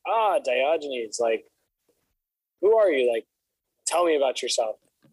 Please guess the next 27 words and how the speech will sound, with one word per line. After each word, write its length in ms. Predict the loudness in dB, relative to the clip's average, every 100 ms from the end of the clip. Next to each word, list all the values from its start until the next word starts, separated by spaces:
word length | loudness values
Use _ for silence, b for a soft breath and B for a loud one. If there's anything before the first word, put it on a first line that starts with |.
| _
I 40 | 0
wanna 200 | 2 0
meet 300 | 0 -4 -2
you. 120 | 0
Like, 80 | 2
I 60 | 0
wanna 200 | 0 0
know 160 | 0
who 80 | 0
you 220 | -2 0 0
are." 120 | -2
And 120 | -4
then 140 | -4
Diogenes 560 | -2 0 0 -2 -2 -2
just 140 | -2
straight 280 | -2 0 0
roasted 300 | 0 -2 -4
him 40 | -4
and 40 |
was 100 | -4
like, 220 | -4 -4 _
"Bro, 300 | -2 2 2 2
like, 140 | -2 -4
you're 100 | -2
blocking 360 | 0 -4 -6
the 80 | -6
sun. 240 | -4 -6